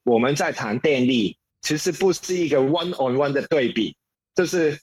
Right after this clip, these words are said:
我们谈，啊，应该是说我们谈的能-，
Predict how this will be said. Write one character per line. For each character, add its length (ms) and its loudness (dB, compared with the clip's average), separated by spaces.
我 100 4
们 160 2
谈， 340 -2
啊， 320 -2
应 180 -4
该 140 -4
是 200 -6
说 680 0
我 140 -2
们 160 -2
谈 280 -4
的 500 0
能-， 260 -2